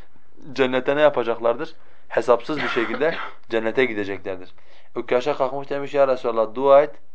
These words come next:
ben de onlardan olayım." O da demiş, "Sen de onlardasın." Bir sahabe daha kalkmış demiş, "Ya Resulallah dua et, ben de onlardan olayım." O da demiş, "Ukkaşa seni geçti." Değil mi? Normalde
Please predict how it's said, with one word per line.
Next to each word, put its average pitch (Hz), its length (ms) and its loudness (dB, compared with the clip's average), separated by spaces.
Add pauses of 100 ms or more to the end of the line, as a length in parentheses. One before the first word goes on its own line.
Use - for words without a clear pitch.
(120)
ben 156 220 4
de 139 40 6
onlardan 101 380 0
olayım." 85 260 -6 (420)
O 135 100 2
da 131 100 2
demiş, 139 180 -2
"Sen 147 260 2
de 123 40 4
onlardasın." 104 560 -2
Bir 143 60 -2
sahabe 120 420 4
daha 127 160 8
kalkmış 127 360 -4
demiş, 123 220 -4
"Ya 135 140 4
Resulallah 117 420 -2
dua 139 160 4
et, 143 120 0
ben 139 180 2
de 120 40 0
onlardan 98 340 0
olayım." 110 280 -6 (320)
O - 40 -4
da 123 100 2
demiş, 120 240 -6
"Ukkaşa 117 400 -6
seni 120 240 -6
geçti." 104 400 -6 (400)
Değil 180 120 2
mi? 135 120 0 (680)
Normalde 131 540 6